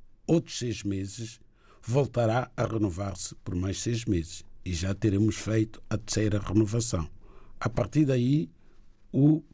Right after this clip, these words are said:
Pedro Júnior fica efetivo. A lei já não permite que haja mais nenhuma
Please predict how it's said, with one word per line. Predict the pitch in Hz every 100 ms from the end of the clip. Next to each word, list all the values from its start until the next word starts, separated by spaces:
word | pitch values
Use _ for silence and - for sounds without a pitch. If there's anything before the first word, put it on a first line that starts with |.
| -
Pedro | 123 107 90
Júnior | 101 101 107 113 123 -
fica | - - 110 - 117 -
efetivo. | 107 - 127 - 85 73 - - - -
A | 92
lei | 101
já | 104 110
não | 113 107
permite | 107 101 113 117
que | 117 104
haja | 104 104
mais | 101 104 104
nenhuma | 104 107